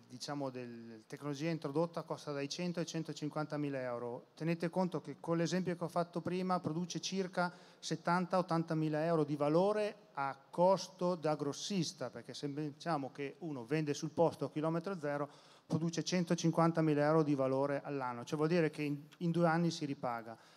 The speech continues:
Tra l'altro, e torniamo a, a proprio le, alle proteste che faceva sugli agricoltori, sono trecento metri quadrati, ipotizziamo che ci siano, servano cinquecento metri quadrati perché il camion ci deve girare attorno,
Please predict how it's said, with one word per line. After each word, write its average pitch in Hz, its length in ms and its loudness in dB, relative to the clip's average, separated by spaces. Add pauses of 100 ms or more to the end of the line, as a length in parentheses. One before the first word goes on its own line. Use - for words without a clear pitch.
(180)
Tra 185 80 2
l'altro, 175 720 4
e 143 100 -12
torniamo 147 600 2
a, 135 400 -4
a 139 80 -16
proprio 170 260 -2
le, 151 160 0
alle 151 220 2
proteste 156 400 0
che - 100 -10
faceva 160 300 -4
sugli 147 180 -6
agricoltori, 127 800 -6 (240)
sono 202 260 2
trecento 196 420 2
metri 170 240 2
quadrati, 151 560 2
ipotizziamo 170 560 0
che 156 120 -8
ci 156 160 -6
siano, 156 360 -6 (160)
servano 165 360 0
cinquecento 160 520 -2
metri 151 220 0
quadrati 170 360 2
perché - 160 -16
il 117 80 -14
camion 151 260 0
ci 139 120 -4
deve 139 180 0
girare 139 300 -2
attorno, 123 580 -6